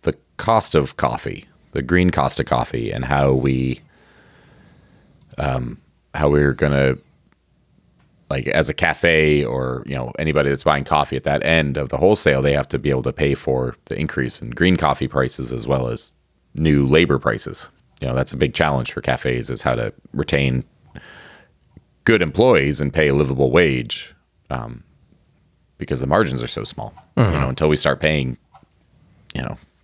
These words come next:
Speaker 1: I don't know, fifty percent more for our coffee. I, uh, had a little, I had a customer and he was complaining that the drip coffee was almost four dollars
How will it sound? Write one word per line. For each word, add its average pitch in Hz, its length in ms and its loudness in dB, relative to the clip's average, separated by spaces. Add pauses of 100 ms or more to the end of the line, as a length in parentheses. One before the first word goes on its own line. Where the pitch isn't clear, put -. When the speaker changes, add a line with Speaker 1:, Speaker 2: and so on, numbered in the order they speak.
Speaker 1:
I - 60 -2
don't 73 80 0
know, 65 100 0
fifty 76 240 -2
percent - 260 0
more 69 220 4
for 62 180 -2
our 62 80 -2
coffee. - 400 0 (3000)
I, 85 160 4
uh, 69 340 0 (520)
had 110 160 2
a 107 40 6
little, 92 320 6
I 80 100 4
had 90 100 4
a 85 40 -2
customer 90 380 0
and 76 100 -2
he 76 100 -4
was 78 120 -4
complaining 82 400 -2
that 69 140 -4
the 64 220 -4 (120)
drip 101 220 2
coffee 78 340 0
was - 580 -6 (120)
almost 85 320 2
four 80 140 4
dollars 58 480 -2